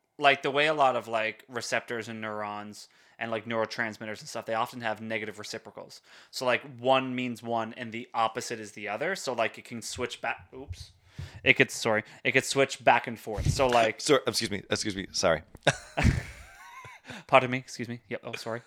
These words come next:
Speaker 1: Going through the Dominion, <laughs> through the chip aisle. Excuse me, yep, sorry. I'll, I'm just gonna squeeze by there.
Speaker 2: No,
Speaker 1: Right
Speaker 2: they
Speaker 1: there,
Speaker 2: see me
Speaker 1: grab that.
Speaker 2: coming, everybody just leaves.
Speaker 1: <laughs> No,
Speaker 2: Yeah.
Speaker 1: there's no chips left.
Speaker 2: No.
Speaker 1: <laughs> Um,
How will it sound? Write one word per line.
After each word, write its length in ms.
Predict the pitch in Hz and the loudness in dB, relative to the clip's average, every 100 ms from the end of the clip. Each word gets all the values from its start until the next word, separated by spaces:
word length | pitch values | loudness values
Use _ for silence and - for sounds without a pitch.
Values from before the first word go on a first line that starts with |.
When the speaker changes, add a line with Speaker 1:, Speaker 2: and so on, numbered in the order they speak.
| _ | _
Speaker 1:
Going 140 | 127 113 | 0 0
through 160 | 117 | -2
the 180 | 110 107 | -4 -6
Dominion, 420 | 101 113 113 113 - - 135 - | -6 -10 -10 -12 -16 0 2 2
<laughs> 320 | - - - - | -2 -8 -8 -6
through 120 | 131 143 | -2 0
the 60 | |
chip 220 | - 135 | 2 2
aisle. 260 | 117 113 147 - - - | 4 2 2 -4 -12 -10
Excuse 300 | - - 147 | -8 2 4
me, 60 | 123 | 4
yep, 240 | 127 - - | 0 -4 -4
sorry. 160 | 113 | 0
I'll, 100 | 113 127 | 2 0
I'm 80 | 120 | -2
just 100 | - | -10
gonna 60 | 117 | -8
squeeze 260 | - 104 | -6 -8
by 160 | - 98 | -8 -8
there. 100 | 101 | 2
Speaker 2:
No, 100 | 123 | 4
Speaker 1:
Right 80 | 120 | 6
Speaker 2:
they 60 | 120 | 4
Speaker 1:
there, 80 | 110 | 4
Speaker 2:
see 60 | |
me 20 | 117 | 4
Speaker 1:
grab 120 | 110 | 4
that. 60 | 110 | 4
Speaker 2:
coming, 160 | 95 | 4
everybody 240 | 95 95 90 | 2 0 -2
just 160 | 85 | -4
leaves. 260 | 85 170 - | -2 -2 0
Speaker 1:
<laughs> 160 | 196 202 - | -2 0 2
No, 120 | 160 - - | 2 2 0
Speaker 2:
Yeah. 160 | 101 - | 0 2
Speaker 1:
there's 160 | 151 143 | 0 2
no 120 | 139 | 0
chips 280 | - - 139 | 0 -2 0
left. 280 | 127 - 110 | 0 0 0
Speaker 2:
No. 180 | 101 - - - | 0 0 -10 -14
Speaker 1:
<laughs> 240 | 95 - | -14 0
Um, 420 | 139 135 131 127 | 4 6 4 -4